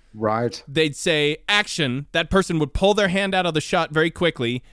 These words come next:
Speaker 2: Jan Michael, being the pro that he was, even though he was that drunk, could deliver lines good enough for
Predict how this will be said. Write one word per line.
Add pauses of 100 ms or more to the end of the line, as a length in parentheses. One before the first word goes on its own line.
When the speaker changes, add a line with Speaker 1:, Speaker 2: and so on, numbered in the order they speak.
(260)
Speaker 2:
Jan
Michael,
being
the
pro
that
he
was,
even
though
he
was
that
drunk,
could
deliver
lines
good
enough
for